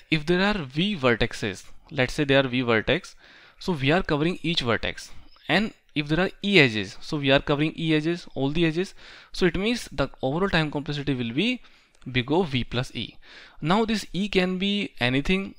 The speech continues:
because here we have only one, two, three, four, four, one, two, three, four, five, only five edges.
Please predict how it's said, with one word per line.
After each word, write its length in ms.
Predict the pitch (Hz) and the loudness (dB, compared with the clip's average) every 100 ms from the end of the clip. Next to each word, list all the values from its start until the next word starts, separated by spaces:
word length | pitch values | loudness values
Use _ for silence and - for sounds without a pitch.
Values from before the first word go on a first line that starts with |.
| - _ 123 | -20 _ -8
because 360 | 131 151 151 | -2 2 2
here 200 | 139 143 151 | 2 2 2
we 100 | 143 | 2
have 140 | 139 | 2
only 340 | 143 143 143 151 | 2 2 2 2
one, 220 | 123 127 | 2 0
two, 140 | 143 | -2
three, 260 | 139 147 147 | -2 0 0
four, 200 | - 135 | 0 -2
four, 480 | - - - 131 135 - - | -2 -10 -4 0 0 -2 -10
one, 420 | 120 120 147 160 | -2 0 0 -4
two, 160 | 151 151 | -4 -4
three, 180 | - 175 | -2 -4
four, 280 | 180 - 147 | -4 0 0
five, 360 | - 139 110 - | 2 2 2 2
only 180 | 139 156 | -2 0
five 320 | - 131 127 | 4 4 4
edges. 320 | 107 98 - | -2 -4 -12